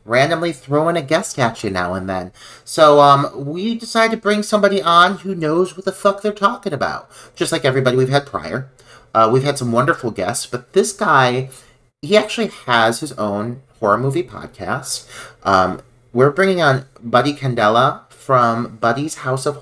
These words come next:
Horrors. Uh, he's been running this podcast for years now, uh, and he's just a really great guy. He's a really sweet guy. Uh, he is really, like, a great conversationalist. I was on his podcast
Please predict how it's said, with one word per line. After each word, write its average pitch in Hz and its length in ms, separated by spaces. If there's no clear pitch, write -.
Horrors. 113 680
Uh, - 160
he's 175 220
been 190 140
running 147 220
this 135 120
podcast 123 640
for 107 100
years 123 480
now, 101 360
uh, 110 240
and 135 120
he's 196 140
just 285 140
a 294 60
really 147 540
great 104 460
guy. 62 260
He's 107 200
a 90 80
really 156 300
sweet 147 360
guy. 131 500
Uh, 107 240
he 120 360
is 110 420
really, 175 320
like, 107 180
a 117 80
great 117 240
conversationalist. 131 920
I 127 100
was 139 200
on 127 160
his 127 100
podcast 113 720